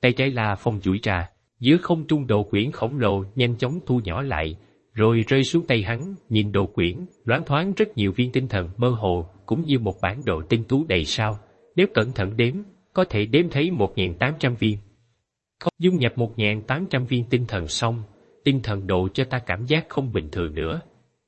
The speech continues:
Nhìn bề ngoài không có gì khác nhau, nhưng ý thức của La Phong tương liên với đồ quyển, lại có thể cảm giác được bên trong đồ quyển uy năng mênh mông. Uy năng ẩn chứa trong rất nhiều viên tinh thần khổng lồ chồng lên nhau,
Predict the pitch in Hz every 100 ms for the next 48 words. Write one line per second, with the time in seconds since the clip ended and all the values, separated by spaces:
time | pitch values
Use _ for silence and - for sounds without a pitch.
0 | _ 113 113 104 101 98 95 90 92 139
1 | 135 165 98 82 165 - 127 123 113 _
2 | _ _ 135 127 135 160 165 220 - 127
3 | 127 110 - 113 110 - 127 120 113 107
4 | - 151 170 101 - 82 78 180 _ _
5 | - 87 92 147 - 110 - 90 127 160
6 | - 95 - 120 - 120 98 82 82 78
7 | 131 - 123 107 107 107 104 107 104 101
8 | _ _ 175 175 170 156 131 117 170 156
9 | 175 208 214 127 - - 110 104 139 135
10 | 151 139 117 98 101 98 135 120 98 95
11 | 95 95 110 120 120 123 123